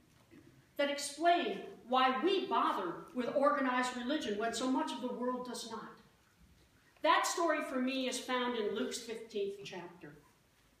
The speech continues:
The story about the lost coin, the lost sheep, and the prodigal kid. Because it reminds me that no matter how many times I deliberately or unintentionally get lost,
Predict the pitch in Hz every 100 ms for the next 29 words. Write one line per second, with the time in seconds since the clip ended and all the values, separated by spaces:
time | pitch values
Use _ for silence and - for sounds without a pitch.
0 | _ _ _ _ 220 240 233 220 202 -
1 | 196 196 214 - 247 247 254 180 185 208
2 | 208 233 247 - 190 170 170 170 143 -
3 | - - - 226 214 190 - 220 170 151
4 | - - - - - - - - - -
5 | _ _ _ _ 269 277 285 277 311 320
6 | 302 349 359 - 226 208 214 240 233 233
7 | 262 294 285 285 339 359 370 - 262 262
8 | 226 220 214 233 262 294 277 254 262 262
9 | 233 233 233 262 254 247 240 233 214 202
10 | 196 190 190 196 175 170 170